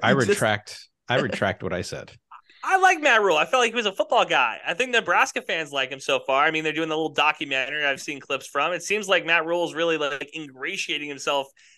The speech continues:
Speaker 3: into, like, a different insane fan base. Like, Baylor fans are kinda crazy.
Speaker 2: You're
Speaker 3: Nebraska
Speaker 2: right.
Speaker 3: fans are on the A and M side of the spectrum of insane, though.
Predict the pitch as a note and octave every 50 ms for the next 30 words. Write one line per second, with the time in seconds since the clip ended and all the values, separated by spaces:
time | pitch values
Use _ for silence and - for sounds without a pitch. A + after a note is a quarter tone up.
0 | _ - - E3 E3+ E3 - F3 E3 D#3 D3+ D#3 D3+ D3 D#3 C#3+ C#3 C#3 - E3
1 | E3 - F3 D#3+ D3+ D3+ D3+ _ _ _ _ _ _ - F3+ F3 E3+ F3 - -
2 | D#3+ E3+ F#3 F3+ E3+ F3 G3+ G3+ A#3+ B3+ G#3 C#3+ F#2+ - - - - - D3 C3+
3 | C3 C3+ - - D3 E3 E3+ E3+ E3+ E3+ F3+ E3 E3 E3+ D#3 D#3+ D3+ - D3+ D3+
4 | D#3 D3 - - D3+ D#3 D3+ D3 D3 F#3 G#3 A3 A3 _ _ _ _ _ _ -
5 | E3 D#3+ C#3+ G#3 - C4 C#4 - - D4 - C4+ A#3+ A#3 A3+ G3+ F3+ G3+ G3 F#3+
6 | F3+ E3+ E3+ E3+ E3 F3+ F3 E3 E3 D#3+ D#3+ D#3 - E3+ D3+ C#3+ C#3+ C3+ C3 -
7 | - D3+ C#3 C#3 - C#3+ C3 B2 C3+ C3+ C3 - - - C#3 C3 B2 G#2+ F2 G2
8 | G2 A#1+ -